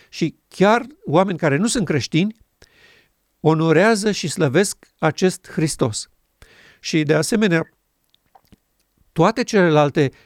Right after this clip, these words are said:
populații care n-au nicio legătură cu creștinismul. Viziunea spune că întreaga lume era plecată în fața tronului din Sfânta. Nu avem de-a face aici doar cu, uh,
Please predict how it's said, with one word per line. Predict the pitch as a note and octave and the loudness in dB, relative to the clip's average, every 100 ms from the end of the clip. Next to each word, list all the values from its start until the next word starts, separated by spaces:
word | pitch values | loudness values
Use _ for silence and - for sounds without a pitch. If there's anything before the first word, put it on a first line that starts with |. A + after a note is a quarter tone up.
| _ | _
populații | - C#3 D3 D#3 - F3+ | -2 2 4 2 2 -4
care | - E3+ D#3 | 0 0 0
n-au | D3 G3 | 0 -2
nicio | G3 | 0
legătură | F#3+ F3 F3+ F#3+ | 2 2 0 0
cu | F3 | -4
creștinismul. | D#3+ F3+ - B3+ A3+ C3+ F#2 _ _ _ _ _ _ _ _ | -6 -6 -4 -4 -2 -2 -4 _ _ _ _ _ _ _ _
Viziunea | C3+ C#3+ E3 G#3+ | 0 2 2 0
spune | F#3 - G3 | -2 0 0
că | F#3 - _ _ | 0 -4 _ _
întreaga | - C3+ B2+ F3 A3 F#3+ E3+ | -2 -2 2 2 2 4 2
lume | F3 G3 F3 | 2 2 2
era | C#3+ C#3 D3 | 2 2 2
plecată | - C3+ D#3+ D3 C#3+ | 0 0 0 -2 -2
în | C3 | -2
fața | D#3 C#3+ C#3 | -2 0 0
tronului | A2+ C#3+ C#3 C#3+ D3+ C#3 _ _ _ | -2 -2 -2 0 0 -4 _ _ _
din | - C#3 | -4 -4
Sfânta. | - B2+ - - _ _ _ _ _ _ _ _ _ _ _ _ _ - - - | -2 -2 -4 -12 _ _ _ _ _ _ _ _ _ _ _ _ _ -20 -20 -4
Nu | D#3 | -2
avem | F3 G#3 | 0 0
de-a | G3+ | 0
face | E3+ C#3+ | -2 0
aici | C#3 B2+ | -2 0
doar | C#3 C#3+ | -2 -2
cu, | - | -2
uh, | B2+ B2+ | 0 0